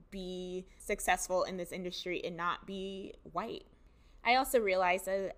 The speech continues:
as a cisgender black woman that I cannot be the diversity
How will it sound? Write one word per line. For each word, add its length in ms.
as 400
a 120
cisgender 1080
black 280
woman 320
that 240
I 320
cannot 600
be 320
the 120
diversity 880